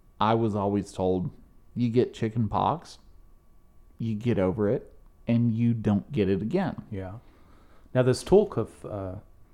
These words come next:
Speaker 2: the corona vaccine being made mandatory, including going door to door in some countries where they'll check,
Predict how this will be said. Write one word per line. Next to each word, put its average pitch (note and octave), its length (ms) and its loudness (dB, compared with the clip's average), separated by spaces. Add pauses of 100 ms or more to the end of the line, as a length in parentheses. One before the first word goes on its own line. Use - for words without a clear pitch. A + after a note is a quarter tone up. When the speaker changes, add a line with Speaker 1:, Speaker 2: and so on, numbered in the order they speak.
(800)
Speaker 2:
the G#2 200 -6
corona G#2 600 -2 (300)
vaccine G#2+ 840 -4
being G2 260 -6
made G2+ 240 -4
mandatory, F#2+ 760 -6 (480)
including A2 760 0
going F#2+ 480 -4
door G#2 300 0
to - 160 -14 (160)
door G2+ 360 0
in F#2 120 -8
some F#2+ 260 -10
countries - 640 -10
where - 100 -6
they'll - 200 -10
check, - 540 -14